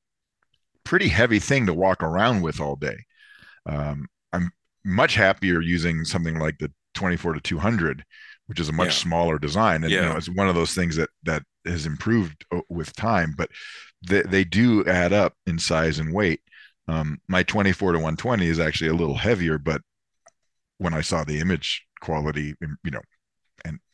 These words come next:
Speaker 2: It's
Speaker 1: it,
Speaker 2: distinctly better.
Speaker 1: i-, it's one of those things that you can just really tell, especially, again, like you mentioned, at that wide end where,
Speaker 2: Yeah,
Speaker 1: where, where
Speaker 2: it,
Speaker 1: you
Speaker 2: it's just
Speaker 1: sometimes
Speaker 2: much, much better. Now,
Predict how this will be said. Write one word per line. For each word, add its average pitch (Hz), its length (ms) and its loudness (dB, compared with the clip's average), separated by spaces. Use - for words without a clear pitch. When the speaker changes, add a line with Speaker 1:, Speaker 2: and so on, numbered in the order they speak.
Speaker 2:
It's - 220 2
Speaker 1:
it, - 60 0
Speaker 2:
distinctly 87 600 0
better. 71 420 -8
Speaker 1:
i-, - 60 -16
it's 101 340 -2
one 101 140 2
of 90 80 2
those 80 200 0
things 85 260 0
that 80 60 -2
you 78 100 -4
can 80 120 -8
just 73 220 -6
really 80 300 0
tell, 80 240 0
especially, 98 440 2
again, 80 220 2
like 80 180 -4
you 78 80 -6
mentioned, 76 300 -4
at 73 80 -4
that 76 180 -6
wide 73 440 -6
end 76 260 -4
where, 71 280 -10
Speaker 2:
Yeah, 73 260 -4
Speaker 1:
where, - 200 -8
where 80 240 -6
Speaker 2:
it, 78 40 -2
Speaker 1:
you - 60 0
Speaker 2:
it's - 120 -2
just 85 180 0
Speaker 1:
sometimes 80 120 -6
Speaker 2:
much, - 180 -8
much - 240 -6
better. - 340 -8
Now, 95 300 -2